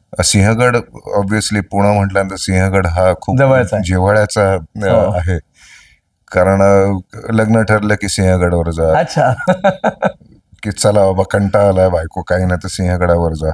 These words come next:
Speaker 2: हम्म.
Speaker 1: जाणं होतं, पण तिथे गेल्यानंतर तिकडच्या वाइब्स ज्या आहेत,
Speaker 2: खरंय.
Speaker 1: ते कळत न कळत ते तुम्हाला हिट होत असतात.
Speaker 2: देशभक्ती आपली जागृत
Speaker 1: हो,
Speaker 2: होते.
Speaker 1: जागृत होते.
Speaker 2: खरंय.
Speaker 1: आणि देव टाक्यातलं पाणी प्यायलं की अमृत प्यायलं.
Speaker 2: खरंय. क्या
Speaker 1: असं
Speaker 2: बात.
Speaker 1: आहे ते.
Speaker 2: वा.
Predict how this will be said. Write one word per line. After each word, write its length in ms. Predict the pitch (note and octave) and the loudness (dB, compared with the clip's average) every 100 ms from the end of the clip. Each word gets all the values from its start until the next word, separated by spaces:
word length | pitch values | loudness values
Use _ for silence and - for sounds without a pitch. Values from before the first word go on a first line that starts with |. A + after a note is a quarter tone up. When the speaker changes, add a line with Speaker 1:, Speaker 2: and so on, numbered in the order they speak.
| - | -8
Speaker 2:
हम्म. 600 | - F3+ C3+ C3+ - A2 | -8 -2 -2 -4 -8 -2
Speaker 1:
जाणं 300 | G2+ G#2+ C3+ | 0 2 2
होतं, 280 | D#3+ D3 D3 | 0 -2 -6
पण 120 | E3 | -8
तिथे 300 | - B2+ E3+ | -12 -8 -8
गेल्यानंतर 560 | B2 G#2 A2 C#3 C#3+ C#3+ | -6 -4 0 0 -2 -8
तिकडच्या 460 | - A2+ C3 D3 | -8 -4 -2 0
वाइब्स 500 | G#2+ E2 A#2+ B2 - | 0 0 0 -2 -4
ज्या 140 | A2+ F#2 | 2 2
आहेत, 100 | E2 | 4
Speaker 2:
खरंय. 200 | A2 F2 - _ _ - - - | 2 -2 -10 _ _ -20 -20 -20
Speaker 1:
ते 60 | - | -4
कळत 220 | D#3+ E3 G3 | 0 0 0
न 100 | F#3+ | -2
कळत 260 | F#3 F3 F3 - - - - - | 0 -2 -2 -6 -18 -20 -20 -12
ते 60 | C#3 | -4
तुम्हाला 220 | C#3+ D3 | 0 2
हिट 160 | B2 C3+ | 2 0
होत 180 | B2+ F#2+ | -2 -2
असतात. 300 | F2 - C#2+ - | -2 -2 -4 -2
Speaker 2:
देशभक्ती 540 | C3+ C#3 F#3 F3 - | 0 2 2 0 0
आपली 220 | F#3 E3 E3 | -2 0 2
जागृत 300 | B2 A#2+ D3+ | 2 2 2
Speaker 1:
हो, 80 | |
Speaker 2:
होते. 120 | D#3 A2+ | 2 2
Speaker 1:
जागृत 360 | G#2 A#2 C#3 | 0 0 -2
होते. 220 | A2 - | 0 -2
Speaker 2:
खरंय. 300 | F#2 - B2 | -4 -2 -2
Speaker 1:
आणि 200 | C#3 A#2+ A2 A#2+ | -2 -6 -10 -4
देव 160 | A2 C#3+ | 0 0
टाक्यातलं 380 | D3+ C#3+ D3 D3+ | 0 -2 -2 0
पाणी 260 | C3 B2 | 2 2
प्यायलं 220 | C3+ C#3 C#3 | 0 0 0
की 120 | D3 | 0
अमृत 260 | B2 G#2 F2 | 0 -2 -6
प्यायलं. 420 | - - - - - | -10 -16 -18 -12 -6
Speaker 2:
खरंय. 200 | - - - - | -6 -8 -18 -2
क्या 120 | A#2 | 0
Speaker 1:
असं 100 | A2 | 2
Speaker 2:
बात. 80 | G#2+ | 0
Speaker 1:
आहे 220 | E2+ - | -2 -6
ते. 300 | - _ | -14 _
Speaker 2:
वा. 80 | G#2+ | -6